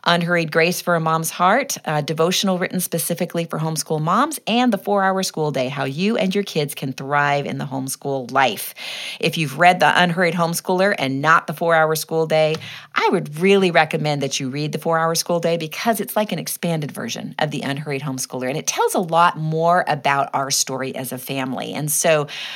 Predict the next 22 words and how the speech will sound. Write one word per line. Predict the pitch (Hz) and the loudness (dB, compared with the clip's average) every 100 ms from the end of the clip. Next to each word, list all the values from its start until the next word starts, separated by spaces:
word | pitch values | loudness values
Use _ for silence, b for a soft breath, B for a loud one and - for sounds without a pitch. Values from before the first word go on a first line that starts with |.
| B | B
you | - | -2
can | 262 247 | 0 2
find | 240 165 160 | 2 2 4
all | 156 190 | 4 4
three | 202 190 | 2 0
of | |
those | 170 165 156 | 0 -2 -2
books | 147 156 - | -6 -4 -8
at | - | -6
Amazon. | 135 151 156 170 175 | -4 -4 -4 -2 -2
You | 180 | -4
can | 151 - | -4 -4
also | 139 143 | -4 -6
find | 156 151 147 | -4 -4 -4
them | 139 | -4
at | 135 | -6
my | 135 | -8
website, | 131 160 190 - 254 - | -4 -2 -2 0 0 0
dorinda | 160 156 156 | -4 -4 -4
wilson | 156 156 151 | -4 -6 -4
dot | 151 147 | -4 -4
com. | - 208 302 | -2 -2 -2